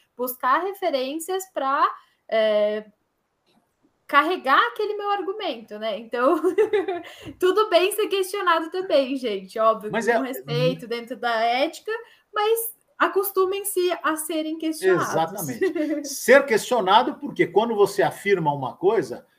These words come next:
Speaker 2: é porque você tem a explicação do porquê aquilo é daquele jeito.
Speaker 1: Exato.
Speaker 2: Tá? E isso é muito importante, porque se você não, e é uma coisa que eu vou atrás no meu estudo, é sempre pra entender os porquês. Quando alguém fala uma coisa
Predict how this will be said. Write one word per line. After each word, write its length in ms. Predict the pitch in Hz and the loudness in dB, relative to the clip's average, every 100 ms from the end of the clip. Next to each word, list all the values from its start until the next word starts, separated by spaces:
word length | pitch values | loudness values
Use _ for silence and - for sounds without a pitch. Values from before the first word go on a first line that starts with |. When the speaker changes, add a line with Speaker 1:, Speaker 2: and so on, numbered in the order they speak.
| - | -14
Speaker 2:
é 80 | 139 | -12
porque 300 | 156 143 170 | -10 -2 0
você 360 | 180 170 196 196 - - | 0 4 4 4 -2 2
tem 300 | 269 285 196 | 4 2 -2
a 80 | 175 | -2
explicação 680 | 170 170 165 160 - 180 180 | -2 -6 -4 -4 -4 -6 0
do 180 | 175 | 0
porquê 640 | - 185 160 135 - 240 294 - | 2 0 2 0 -6 -6 -6 -10
aquilo 680 | - 170 - 170 170 180 196 - | -10 -10 -6 -4 -2 -2 -6 -10
é 80 | 151 | -10
daquele 360 | 151 - 156 | -10 -8 -10
jeito. 340 | 135 123 - _ _ _ _ _ _ - | -8 -10 -12 _ _ _ _ _ _ -18
Speaker 1:
Exato. 320 | 214 - - | -16 -16 -10
Speaker 2:
Tá? 200 | 131 135 - | -4 -4 -4
E 160 | 151 | -4
isso 180 | 220 - | -2 0
é 20 | |
muito 160 | 165 160 | -2 -2
importante, 500 | 160 156 - 113 - | -6 -8 -8 -14 -14
porque 120 | - | -12
se 140 | - 170 | -6 -4
você 240 | 170 240 | -2 -2
não, 120 | 240 - - | -2 -6 2
e 100 | 165 | 6
é 40 | |
uma 160 | 233 240 | 8 6
coisa 220 | 214 196 | 6 2
que 100 | 196 | 4
eu 60 | 208 | 2
vou 140 | 190 | 4
atrás 400 | 196 175 175 156 | 0 2 2 2
no 60 | 156 | -2
meu 140 | 151 | -4
estudo, 340 | 135 - 135 143 | -4 -6 -6 -6
é 60 | |
sempre 360 | - - 233 214 | -6 -4 -6 -6
pra 160 | 202 | -6
entender 240 | 175 190 180 | 0 2 2
os 100 | 170 | 0
porquês. 380 | - - 147 - | -8 -6 -10 -4
Quando 240 | 233 254 | 0 2
alguém 200 | 202 202 | 2 0
fala 220 | 180 185 | 0 -2
uma 160 | 180 170 | 0 -2
coisa 420 | - 165 135 | 2 0 0